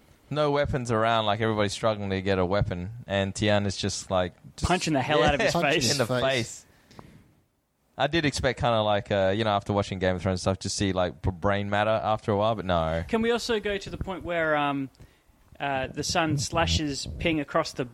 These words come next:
Speaker 2: the belly?
Speaker 1: Oh, yeah,
Speaker 2: Dis-
Speaker 1: that's after this. So
Speaker 2: Yeah.
Speaker 1: he, he stabs Tian, and then Tian is out of action, and that's
Speaker 3: Yeah.
Speaker 1: when, uh, Ping comes over, and then they have a proper fight.
Speaker 2: Yep.
Speaker 1: And then she goes for, like, a finishing move, and then he does a finishing move.
Speaker 2: And gets her.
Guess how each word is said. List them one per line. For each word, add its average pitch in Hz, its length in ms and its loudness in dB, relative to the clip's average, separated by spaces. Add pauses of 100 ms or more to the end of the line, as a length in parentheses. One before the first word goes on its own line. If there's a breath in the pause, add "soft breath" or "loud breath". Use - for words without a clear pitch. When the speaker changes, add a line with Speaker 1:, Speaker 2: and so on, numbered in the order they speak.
Speaker 2:
the 139 100 -6
belly? 175 420 -2
Speaker 1:
Oh, 135 180 -2
yeah, 139 120 2
Speaker 2:
Dis- 208 120 0
Speaker 1:
that's - 120 -2
after 170 280 0
this. 110 140 0
So 135 120 0
Speaker 2:
Yeah. 170 220 2
Speaker 1:
he, 151 100 2
he 135 80 2
stabs 143 460 -2
Tian, 110 560 2
and 107 160 0
then 104 80 2
Tian 107 340 2
is 98 100 -2
out 95 160 4
of 92 80 0
action, 92 600 0
and 101 160 -2
that's 104 240 0
Speaker 3:
Yeah. 104 40 -4
Speaker 1:
when, 98 320 0
uh, 92 260 2 (220)
Ping 110 220 -2
comes 95 260 0
over, 98 280 2
and 90 240 0
then 98 120 0
they 87 80 2
have 92 160 2
a 82 60 -6
proper 104 260 0
fight. 87 360 0
Speaker 2:
Yep. 151 160 -4 (300 soft breath)
Speaker 1:
And 98 200 0
then 98 100 0
she 147 260 0
goes 127 220 2
for, 113 120 0
like, 98 200 2
a 104 60 0
finishing 101 420 -2
move, 90 300 0
and 101 120 -4
then 107 140 0
he 139 200 0
does 123 240 0
a 95 40 -8
finishing 90 480 -8
move. 78 280 -8 (100)
Speaker 2:
And 143 120 -8
gets 151 260 -4
her. - 60 -8